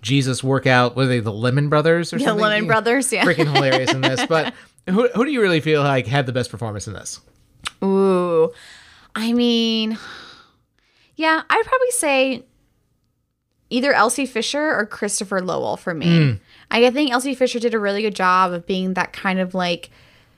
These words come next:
Speaker 2: really, like, insecure teen, but who is also very earnest and, like, honest. Um, and I think <laughs> Christopher Lowell just does what he does best, <laughs> which is just, like, kind of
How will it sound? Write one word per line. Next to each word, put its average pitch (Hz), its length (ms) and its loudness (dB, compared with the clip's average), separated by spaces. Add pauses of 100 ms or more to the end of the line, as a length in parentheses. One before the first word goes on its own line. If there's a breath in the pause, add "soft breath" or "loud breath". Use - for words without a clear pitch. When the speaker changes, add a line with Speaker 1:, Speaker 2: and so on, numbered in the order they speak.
(240 soft breath)
Speaker 2:
really, 247 500 4
like, 214 200 0
insecure 262 520 -2
teen, 233 600 0
but 214 280 -2
who 226 260 -2
is 208 180 -2
also 208 240 -4
very 202 340 -4
earnest 220 600 -2
and, 202 160 0
like, 180 240 -4
honest. 185 720 0
Um, 170 500 -2 (520 soft breath)
and 185 580 -2 (800)
I 202 80 0
think 202 220 -4
<laughs> - 20 -12
Christopher 233 420 0
Lowell 185 300 2
just 202 200 -2
does 180 180 0
what 180 100 -2
he 180 140 -14
does 165 260 -4
best, 175 460 -2
<laughs> - 60 -2
which - 300 0
is - 220 0
just, - 200 -4
like, 202 140 0
kind 202 240 0
of - 60 -20